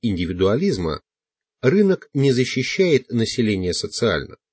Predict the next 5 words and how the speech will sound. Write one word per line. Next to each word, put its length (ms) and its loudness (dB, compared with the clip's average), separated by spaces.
Наиболее 640 2
слабые, 640 -2
пассивные 800 -2
участники 680 -4
рынка 500 0